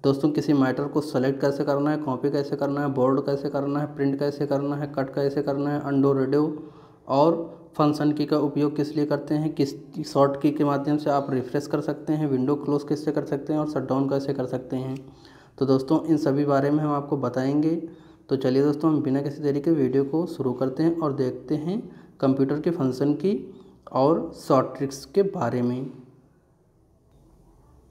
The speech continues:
तो दोस्तों, सबसे पहले हम बात करते हैं पूरा मैटर सेलेक्ट करने के लिए। तो जब अगर आपको पूरा मैटर सेलेक्ट करना हो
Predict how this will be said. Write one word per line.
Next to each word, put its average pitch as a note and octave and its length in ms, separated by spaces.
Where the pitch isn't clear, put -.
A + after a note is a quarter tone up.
तो C3+ 80
दोस्तों, C3+ 300
सबसे C#3+ 280
पहले D3 220
हम C#3 120
बात B2 180
करते C3+ 300
हैं D#3+ 220
पूरा C#3 180
मैटर C#3 260
सेलेक्ट B2 340
करने B2 260
के B2 140
लिए। B2+ 220
तो C#3+ 100
जब D3+ 260
अगर C#3+ 200
आपको D3+ 240
पूरा C#3 220
मैटर C#3+ 260
सेलेक्ट C3 340
करना D3 260
हो E3+ 180